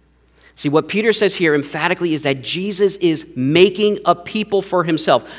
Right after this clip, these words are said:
All those who believe in him are a part of his people. You cannot have Jesus without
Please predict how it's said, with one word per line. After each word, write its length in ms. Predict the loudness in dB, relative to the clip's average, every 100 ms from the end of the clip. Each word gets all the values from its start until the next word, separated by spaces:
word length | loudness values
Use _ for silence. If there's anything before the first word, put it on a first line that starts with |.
| -4
All 260 | 6 8 8
those 220 | 6 4
who 100 | 2
believe 360 | 6 6 6 2
in 100 | 0
him 360 | 2 2 0 -4 0
are 180 | 6 8
a 60 |
part 400 | 6 4 6 8
of 80 | 6
his 120 | 4
people. 400 | 0 -2 0 0 0 -2
You 160 | 2
cannot 460 | 2 2 4 6 6
have 200 | 4 2
Jesus 520 | 2 0 0 -2 -4 -12 0
without 520 | 2 4 4 4 2